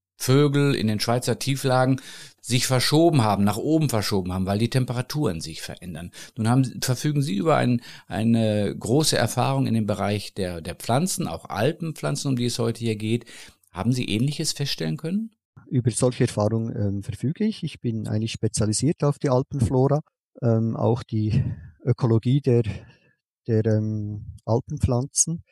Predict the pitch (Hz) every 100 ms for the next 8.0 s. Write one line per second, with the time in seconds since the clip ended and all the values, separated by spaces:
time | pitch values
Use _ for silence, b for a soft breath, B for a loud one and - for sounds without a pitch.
0 | _ _ _ _ _ 131 120 127 131 120
1 | 113 110 104 104 - _ - - 131 135
2 | - - 135 123 143 - 120 113 120 -
3 | 113 113 113 107 104 107 160 - 135 113
4 | 107 104 - - 101 101 104 - - _
5 | _ _ _ _ _ - 110 117 - 110
6 | 120 156 - - 190 - - - b b
7 | b b b 120 117 175 - 147 156 175